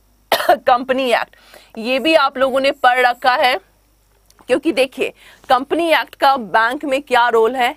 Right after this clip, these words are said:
सिंपल सा आंसर देखिए, आईसीआईसी बैंक है, आईसीआईसी बैंक का पूरा नाम क्या है, आईसीआईसी प्राइवेट लिमिटेड कंपनी। तो कंपनी देखिए, बैंक के नाम के पीछे भी कंपनी हुआ,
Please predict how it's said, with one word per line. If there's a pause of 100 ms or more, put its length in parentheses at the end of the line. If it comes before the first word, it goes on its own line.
(140)
सिंपल
सा
आंसर
देखिए, (600)
आईसीआईसी
बैंक
है, (520)
आईसीआईसी
बैंक
का
पूरा
नाम
क्या
है, (380)
आईसीआईसी
प्राइवेट
लिमिटेड
कंपनी। (400)
तो
कंपनी
देखिए,
बैंक
के
नाम
के
पीछे
भी
कंपनी
हुआ,